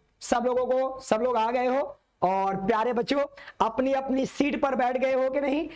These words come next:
अपनी अपनी सीट पर जरूर बैठा करो, और इसके बाद बेटा हम चलते हैं, इसको अच्छे से समझते हैं,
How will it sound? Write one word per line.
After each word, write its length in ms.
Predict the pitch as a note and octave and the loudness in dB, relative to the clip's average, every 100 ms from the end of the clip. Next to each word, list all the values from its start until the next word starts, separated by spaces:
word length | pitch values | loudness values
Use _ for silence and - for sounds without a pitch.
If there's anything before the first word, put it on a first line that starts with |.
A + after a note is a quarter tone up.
| - | -4
अपनी 300 | F#3+ G3+ A#3 | -2 0 0
अपनी 240 | A#3+ G#3+ A#3+ | 0 0 -2
सीट 320 | - B3+ B3+ | 0 0 0
पर 80 | B3 | 0
जरूर 280 | G3+ A3 B3+ | 2 0 0
बैठा 300 | B3+ B3 C4 | 0 0 0
करो, 360 | C4+ C#4+ - - _ - | 0 0 -2 -10 _ 0
और 200 | G#3+ A#3 | 2 0
इसके 260 | - - A3 | 0 0 2
बाद 240 | F#3+ G3+ | 2 0
बेटा 420 | F#3 G3 B3+ D#4 - - - | 0 2 2 0 -6 -6 -2
हम 180 | G#3+ G#3 | 0 0
चलते 380 | G#3 F#3+ G3 A3 | 0 0 2 2
हैं, 220 | A3 - | 0 0
इसको 260 | - - | -2 0
अच्छे 260 | F#3+ - F#3 | 0 2 0
से 140 | - | 0
समझते 380 | - E3+ - - | 0 0 -2 -2
हैं, 260 | D#3 C#3+ | 0 -2